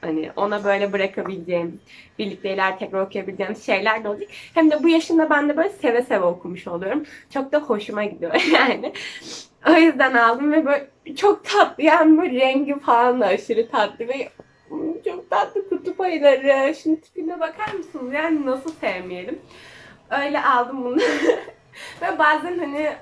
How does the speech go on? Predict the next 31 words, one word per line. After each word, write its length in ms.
bir 120
şey 160
okumak 320
istersiniz 640
ve 300
okumak 280
istediğiniz 380
şey 200
bu 120
tarz 280
bir 60
şeydir. 380
Böyle 160
şeylerin 420
kitap, 300
e, 220
kütüphanenizde 640
olması 320
gerekiyor, 380
kitaplığınızda. 920
Ben 200
de 60
böyle 180
aldım. 380
Birkaç 280
tane 220
daha 160
alacağım 400
bu 60
arada 480
bu 180